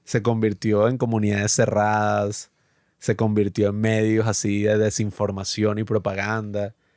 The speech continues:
se convirtió en, bueno, formas de estafar a la gente con lo de las criptomonedas, etcétera. Entonces, bueno,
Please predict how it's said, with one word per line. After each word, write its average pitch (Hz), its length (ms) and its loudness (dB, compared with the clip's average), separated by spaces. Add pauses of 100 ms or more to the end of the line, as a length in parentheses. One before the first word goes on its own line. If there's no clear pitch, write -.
(280)
se 110 220 -2
convirtió 110 680 2
en, 131 140 0
bueno, 117 340 0 (200)
formas 117 420 2
de 139 60 2
estafar 117 360 0
a 117 40 2
la 123 120 2
gente 127 460 0
con 117 140 -2
lo 110 80 0
de 107 80 2
las 101 160 -2
criptomonedas, 110 840 -2
etcétera. 107 500 -4 (600)
Entonces, 101 400 -2
bueno, 131 380 0